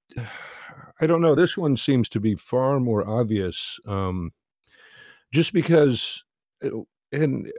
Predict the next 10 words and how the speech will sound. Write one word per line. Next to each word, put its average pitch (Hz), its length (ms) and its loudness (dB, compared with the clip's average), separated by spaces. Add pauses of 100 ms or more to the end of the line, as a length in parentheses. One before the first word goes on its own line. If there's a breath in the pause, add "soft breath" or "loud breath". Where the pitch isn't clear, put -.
I, 135 80 2
I, 131 320 0 (140)
it's 131 200 -2
hard 165 200 2
for - 80 -8
me 143 100 2
to 123 100 2
understand 120 520 0
how. 107 240 0 (4000)
And 123 400 2